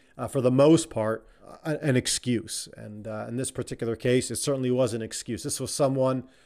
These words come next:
that had worked in an industry that required a level of extrovertedness, you know, always being on calls, always being on a phone. Think of, like, a stockbroker or a realtor, always being on calls, always being on a phone,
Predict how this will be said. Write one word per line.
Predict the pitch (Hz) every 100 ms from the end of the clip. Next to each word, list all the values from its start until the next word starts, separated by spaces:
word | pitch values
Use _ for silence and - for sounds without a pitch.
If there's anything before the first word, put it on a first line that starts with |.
| _
that | 123 113
had | 120
worked | 110 135 143
in | 131
an | 123
industry | 131 135 131 - 131 131 123 - - -
that | 131 113
required | 131 - 156 165 180 156 135 117 - - -
a | 135
level | 135 147 151
of | 131 -
extrovertedness, | 160 - - 151 165 170 175 196 214 - - _ _
you | 120
know, | 117
always | 151 147 156 131
being | 143 147
on | 151 147
calls, | - 135 143 151 147
always | - 139 147
being | 117 139 143
on | 143
a |
phone. | 143 135 131 147
Think | - 151
of, | 135
like, | 131 123
a |
stockbroker | 117 - 135 131 - 139 135 - 131 135
or | 104
a | 95
realtor, | 101 135 131 - 131 127 131 - - - _
always | 160 147 156
being | 123 147
on | 143 147
calls, | 135 131 135 131
always | 135 135 120
being | 139 135
on | 139
a |
phone, | - 131 127 131 131